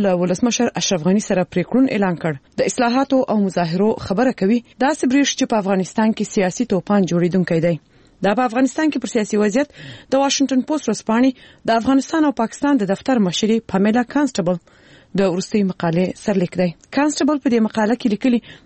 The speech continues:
د افغانستان د دریو عمده قومي اقلیتونو د ګوندونو مشرانو چې ټول د اشرف غني په حکومت کې لوړې چوکۍ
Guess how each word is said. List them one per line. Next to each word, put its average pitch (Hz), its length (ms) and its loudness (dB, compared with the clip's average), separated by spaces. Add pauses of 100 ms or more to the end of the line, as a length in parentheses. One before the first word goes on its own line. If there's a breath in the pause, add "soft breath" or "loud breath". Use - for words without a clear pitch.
(120)
د 262 100 2
افغانستان 285 500 0
د 269 140 2
دریو 277 320 4
عمده 233 240 2 (160)
قومي 233 240 4
اقلیتونو 226 520 2 (100)
د 196 180 2
ګوندونو 208 400 2
مشرانو 214 500 2
چې - 360 -10 (100)
ټول 381 180 4
د 330 140 2
اشرف 226 260 -2
غني 247 220 2
په 214 100 0
حکومت 220 320 0
کې 233 140 0 (400 loud breath)
لوړې 247 340 2
چوکۍ 220 280 0